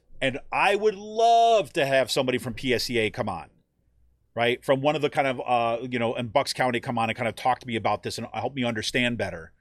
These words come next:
right? To tell me why I'm wrong and say that the reason why, um, P S E A is not coming out with public statements right now is because, well, they're worried because then if some of their members are Republicans and so on.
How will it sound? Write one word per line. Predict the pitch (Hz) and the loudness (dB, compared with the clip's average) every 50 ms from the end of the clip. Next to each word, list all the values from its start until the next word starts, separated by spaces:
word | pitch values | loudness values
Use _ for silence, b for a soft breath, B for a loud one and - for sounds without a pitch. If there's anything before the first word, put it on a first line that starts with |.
| _ _ _ _ _ _ _ _ _ - | _ _ _ _ _ _ _ _ _ -6
right? | 113 113 107 | -6 -4 -4
To | 127 | -4
tell | - - - 156 | -4 0 2 2
me | 160 170 170 | 2 2 0
why | 151 135 139 139 135 | 0 0 2 2 2
I'm | 131 127 127 120 113 | 2 2 0 -2 -2
wrong | 113 117 117 123 117 98 90 78 80 - - - b b b b b b b b b b b b | -2 0 0 0 0 -2 -4 -8 -12 -16 -18 -18 b b b b b b b b b b b b
and | 113 | -4
say | - 156 143 | 0 2 2
that | 127 131 113 | 2 2 -2
the | 135 | -2
reason | 120 120 165 196 165 170 170 156 | -2 -2 -2 -4 -2 -4 -4 0
why, | 147 139 139 135 139 139 - | 0 2 2 2 0 -2 -4
um, | - 123 120 113 117 | -2 -2 -2 -2 -2
P | - - - 170 | -6 -6 -2 0
S | 151 135 - - | 0 0 0 0
E | 139 131 | 0 0
A | 127 123 | 2 2
is | 120 - | 0 0
not | 135 117 - | -2 -4 -4
coming | - 123 123 120 | -4 -6 -4 -4
out | 117 120 | -6 -6
with | 117 117 | -6 -8
public | - - 117 - - - | -6 -6 -6 -4 -4 -6
statements | - - 190 196 175 139 123 113 - 131 | 0 0 0 0 2 -2 -4 -4 -2 -4
right | 117 117 113 | -4 -4 -4
now | 113 110 107 104 104 101 B B B B B | -6 -8 -6 -6 -8 -10 B B B B B
is | B 135 127 | B -4 -2
because, | 110 131 - - 139 131 127 127 127 127 113 | -2 -4 -2 0 2 4 4 4 2 0 -2
well, | 101 120 147 156 151 147 147 147 143 131 B B B B B | -2 -2 2 4 6 6 6 6 4 2 B B B B B
they're | - 131 123 | 0 0 0
worried | 123 120 131 170 180 185 185 175 170 165 160 160 156 135 | 0 0 2 2 4 6 6 6 6 4 4 2 0 -2
because | 127 127 - 147 131 131 127 117 - | -6 -6 -2 0 2 2 2 2 2
then | - 127 123 127 | 0 0 0 0
if | 120 117 - 147 135 | -2 -4 -4 -4 -6
some | - - - 160 | -2 -2 -2 0
of | 156 | 0
their | 160 | 0
members | 151 151 151 147 151 143 139 | 0 0 0 0 0 0 0
are | 139 | -2
Republicans | 123 123 123 - - 185 180 165 170 - - 170 160 143 139 | -2 -2 -6 -4 -2 -2 -2 -2 -4 -2 -2 -4 -4 -4 -8
and | 131 | -4
so | - 180 170 | -2 -2 -2
on. | 156 147 | -2 -4